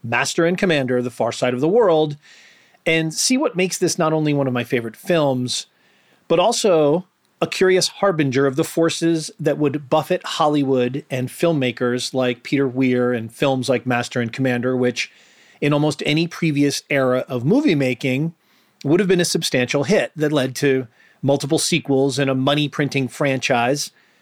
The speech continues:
typified by the Marvel movies, which would commence release five years after Master and Commander.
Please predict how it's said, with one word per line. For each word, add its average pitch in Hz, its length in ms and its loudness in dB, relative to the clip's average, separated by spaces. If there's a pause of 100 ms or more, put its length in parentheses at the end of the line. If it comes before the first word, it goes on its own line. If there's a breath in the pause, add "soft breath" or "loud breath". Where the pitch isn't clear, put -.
(220 soft breath)
typified 143 440 0
by 123 140 0
the 117 80 -6
Marvel 127 340 0
movies, 185 460 2
which 139 320 0
would 131 320 0
commence 123 580 -2
release 120 680 -2
five 117 400 -2
years 120 240 2
after 117 500 -2
Master 113 400 -8
and 127 100 -6
Commander. 196 480 0